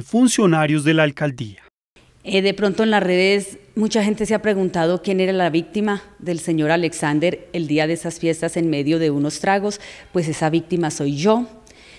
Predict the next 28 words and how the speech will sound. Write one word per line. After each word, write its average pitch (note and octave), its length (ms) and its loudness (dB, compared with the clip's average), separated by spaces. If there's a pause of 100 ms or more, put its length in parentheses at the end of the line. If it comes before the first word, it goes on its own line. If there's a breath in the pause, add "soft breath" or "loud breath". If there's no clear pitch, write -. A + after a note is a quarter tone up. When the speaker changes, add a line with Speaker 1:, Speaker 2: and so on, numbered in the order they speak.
(420 soft breath)
Speaker 2:
Eh, F#3+ 460 4
decidí G#3 420 4
pedir A#3+ 320 4
este A#3 200 2
espacio A3+ 340 2
en A3+ 80 4
el G#3 160 -2
canal F#3+ 600 2 (380 loud breath)
a G#3+ 120 0
raíz F#3 480 2
de G3+ 100 4
una G3+ 220 2
publicación F3 580 0
que F#3+ 140 -2
Juan F3 240 0
Diego E3+ 480 0 (160)
hizo F#3+ 320 -2
ayer, F3+ 560 0 (640 soft breath)
diciendo F3+ 640 2
que E3 440 4
la D#3+ 160 0
fiscalía F3 920 2
había E3 480 4
dado E3+ 360 2
por, D3+ 520 0
por E3+ 240 2
inocente D#3 840 2
a, D3 300 0